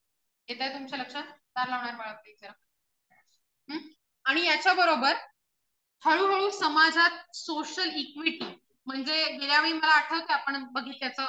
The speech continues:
मला असं वाटतं मी इथेच तुम्हाला सांगितलं की अनेक देश, Scandinavian, सॉरी, Scandinavian country,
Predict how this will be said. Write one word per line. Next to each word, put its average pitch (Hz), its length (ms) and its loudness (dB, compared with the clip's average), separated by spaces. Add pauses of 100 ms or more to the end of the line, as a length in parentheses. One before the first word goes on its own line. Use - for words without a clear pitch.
(120)
मला 247 120 2
असं - 140 0
वाटतं 277 200 -2
मी 302 120 -2
इथेच 311 300 -4
तुम्हाला 320 260 2
सांगितलं 240 440 -8 (420)
की 349 60 4
अनेक 339 580 4
देश, 285 440 2
Scandinavian, 311 1040 2
सॉरी, - 720 -10 (360)
Scandinavian 349 720 4
country, 262 460 -2